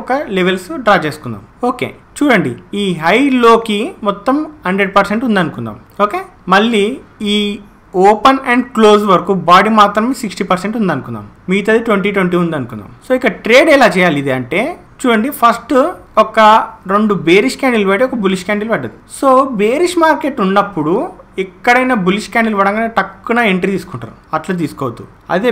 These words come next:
బేరిష్ సైడ్ ఉన్నప్పుడు కూడా టక్కున ఏదైనా రెండు మూడు గ్రీన్ క్యాండిల్ పడి టక్కున ఒక రెడ్ క్యాండిల్ పడగానే సెల్ చేసేస్తారు. అట్లా చేయకుండా ఈ ఓపెనింగ్, డే క్యాండిల్ ఓపెనింగ్ ఏదైతే ఉందో ఆ ఓపెనింగ్ నుండి ఫస్ట్ కిందికే పోయింది, అవునా? So ఆ ఓపెనింగ్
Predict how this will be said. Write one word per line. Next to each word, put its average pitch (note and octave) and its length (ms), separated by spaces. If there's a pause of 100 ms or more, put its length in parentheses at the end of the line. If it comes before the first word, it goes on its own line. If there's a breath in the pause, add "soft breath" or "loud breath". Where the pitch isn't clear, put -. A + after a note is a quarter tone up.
(120)
బేరిష్ G#3+ 280
సైడ్ A3+ 200
ఉన్నప్పుడు G3 400
కూడా D3 140 (320)
టక్కున G3 340 (120)
ఏదైనా G3 280 (640)
రెండు F3+ 200
మూడు F#3 180 (300)
గ్రీన్ F3+ 240
క్యాండిల్ G3 240
పడి F#3 220
టక్కున F3 300
ఒక F#3+ 140
రెడ్ E3 180
క్యాండిల్ F#3+ 260
పడగానే F#3+ 280 (120)
సెల్ G3 200
చేసేస్తారు. D3+ 400 (260)
అట్లా F#3+ 220
చేయకుండా E3+ 440 (420)
ఈ - 20 (280)
ఓపెనింగ్, A#3+ 380 (140)
డే G3 80 (140)
క్యాండిల్ B3+ 280 (100)
ఓపెనింగ్ A3+ 360
ఏదైతే A3 260 (100)
ఉందో D3 260 (440)
ఆ - 20 (180)
ఓపెనింగ్ C4 360
నుండి A#3+ 220
ఫస్ట్ A3+ 200 (120)
కిందికే A3+ 340
పోయింది, C3 240 (160)
అవునా? C4 180 (320)
So - 60 (160)
ఆ G#3 40 (240)
ఓపెనింగ్ C4 380